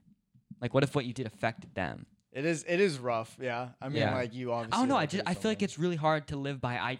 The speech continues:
Speaker 1: like, I, I would say there's stuff that I do regret,
Speaker 3: I have
Speaker 1: choices
Speaker 3: regrets,
Speaker 1: that I
Speaker 3: yeah.
Speaker 1: do regret. I feel like it's hard to live by, "I don't regret anything."
Speaker 2: I
Speaker 3: But
Speaker 2: think
Speaker 3: it's
Speaker 2: it's everything that you do has made you into the person that you are now.
Speaker 3: Yeah.
Speaker 2: That
Speaker 1: I
Speaker 2: is
Speaker 1: would
Speaker 2: why
Speaker 1: agree.
Speaker 2: I don't regret anything.
Speaker 3: And also everything was,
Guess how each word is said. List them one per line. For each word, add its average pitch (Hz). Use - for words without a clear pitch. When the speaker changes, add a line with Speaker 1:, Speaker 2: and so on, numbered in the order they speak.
Speaker 1:
like, 131
I, 175
I 220
would 185
say 165
there's 139
stuff 131
that 135
I 127
do 147
regret, 117
Speaker 3:
I 117
have 135
Speaker 1:
choices 101
Speaker 3:
regrets, 123
Speaker 1:
that 117
I 107
Speaker 3:
yeah. 123
Speaker 1:
do 143
regret. 120
I 143
feel -
like 226
it's -
hard 175
to 156
live 147
by, 117
"I 123
don't 120
regret 120
anything." 147
Speaker 2:
I 135
Speaker 3:
But 151
Speaker 2:
think 180
Speaker 3:
it's 175
Speaker 2:
it's -
everything 147
that 120
you 117
do 113
has 107
made 113
you 110
into 110
the 107
person 104
that 92
you 95
are 82
now. -
Speaker 3:
Yeah. -
Speaker 2:
That 123
Speaker 1:
I -
Speaker 2:
is 135
Speaker 1:
would 117
Speaker 2:
why 104
Speaker 1:
agree. 92
Speaker 2:
I 101
don't 98
regret 82
anything. 82
Speaker 3:
And 139
also 139
everything 120
was, 107